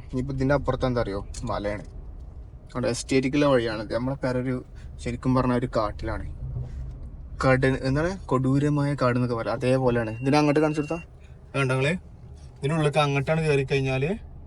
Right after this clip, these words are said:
ഇതാ ആ, അങ്ങോട്ട്, അങ്ങോട്ട് അവിടെ കാണിച്ചു കൊടുക്ക്. ആ റോഡ് കണ്ടോ, ആ റോഡ് നേരെ പോകുന്നത്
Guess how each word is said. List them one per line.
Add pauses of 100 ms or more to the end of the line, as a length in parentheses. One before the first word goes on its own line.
(480)
ഇതാ (360)
ആ, (220)
അങ്ങോട്ട്,
അങ്ങോട്ട്
അവിടെ
കാണിച്ചു
കൊടുക്ക്. (500)
ആ
റോഡ്
കണ്ടോ, (140)
ആ
റോഡ്
നേരെ (100)
പോകുന്നത്